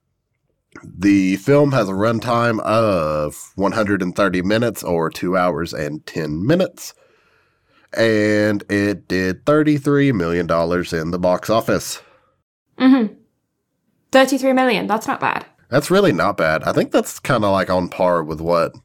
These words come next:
Speaker 1: My Hero, Two Heroes did, if I'm not mistaken.
Speaker 2: Mm-hmm.
Speaker 1: Like, it's somewhere in that vicinity.
Speaker 2: Mm-hmm.
Speaker 1: What you got for ratings?
Speaker 2: Ah, for ratings, I have, oh, I actually, it's a P G thirteen, if I'm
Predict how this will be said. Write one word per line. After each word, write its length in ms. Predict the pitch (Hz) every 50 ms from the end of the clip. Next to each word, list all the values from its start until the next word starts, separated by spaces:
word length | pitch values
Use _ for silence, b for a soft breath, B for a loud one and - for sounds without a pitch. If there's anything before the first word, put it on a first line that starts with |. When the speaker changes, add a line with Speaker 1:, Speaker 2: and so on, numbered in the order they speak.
| _ _
Speaker 1:
My 160 | - 87 87 87
Hero, 340 | 92 98 95 92 92 87 85
Two 200 | - - 90 85
Heroes 380 | 98 139 - 233 110 80 73
did, 280 | - 82 - 69 65 - _ _ _
if 100 | _ -
I'm 120 | - 82 80
not 120 | - -
mistaken. 320 | - - 247 226 127 135 -
Speaker 2:
Mm-hmm. 80 | 202 82
Speaker 1:
Like, 100 | 92 104
it's 120 | 104 -
somewhere 260 | 143 143 135 107 76
in 80 | 73 73
that 120 | 64 -
vicinity. 540 | - - - 76 76 73 71 71 104 131 135 - _ _ _ _ _ _ _ _ -
Speaker 2:
Mm-hmm. 400 | 233 233 247 277 262 208 - - - _ _ _ _ _ _ _
Speaker 1:
What 200 | - 110 - -
you 60 | 107
got 200 | 95 110 98 -
for 100 | - 98
ratings? 600 | 90 92 98 104 98 92 82 78 - - - - _ _ _ _ _ _ _ _ _ _ B B B B B B 254 B -
Speaker 2:
Ah, 320 | 277 320 330 330 302 254
for 180 | - 277 262 254
ratings, 680 | 226 240 247 311 349 339 - 349 269 233 214 196 196
I 180 | - - 220 220
have, 680 | 208 196 - 226 240 233 220 214 208 208 202 202 202 -
oh, 140 | - 320 277
I 140 | - 208
actually, 360 | 247 294 285 - - 254 208 - -
it's 140 | - - -
a 60 | 277
P 220 | 277 - 302 294
G 140 | 285 285 254
thirteen, 720 | 277 - - - 269 247 - - - - 247 214 185 151
if 160 | - - 170 175
I'm 340 | 175 170 175 165 - -